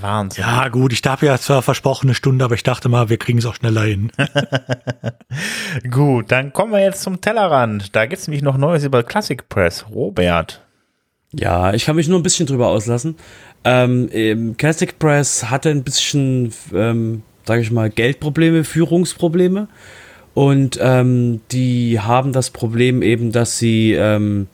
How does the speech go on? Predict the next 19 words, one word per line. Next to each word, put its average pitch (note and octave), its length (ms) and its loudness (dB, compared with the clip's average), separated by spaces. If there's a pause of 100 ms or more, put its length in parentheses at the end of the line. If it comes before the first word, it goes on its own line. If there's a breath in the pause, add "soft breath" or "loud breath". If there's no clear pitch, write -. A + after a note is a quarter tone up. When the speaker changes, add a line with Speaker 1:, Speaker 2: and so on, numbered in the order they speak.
(380 loud breath)
Speaker 3:
dass G#2+ 120 -2
sie A2+ 120 2
eben A2 140 0
zu C3 180 -2
wenig C3 260 2
Geld A#2 160 0
eingenommen C#3 400 2
haben C3+ 200 2
und C3 60 0
dass B2 180 0
die B2 120 0
alte B2 240 2
Führung B2 460 0
sich A2+ 260 -4
dann A2+ 180 0
gesagt A2+ 300 0
hat, A2 140 -2
äh, E2+ 200 0 (400)
es - 260 -12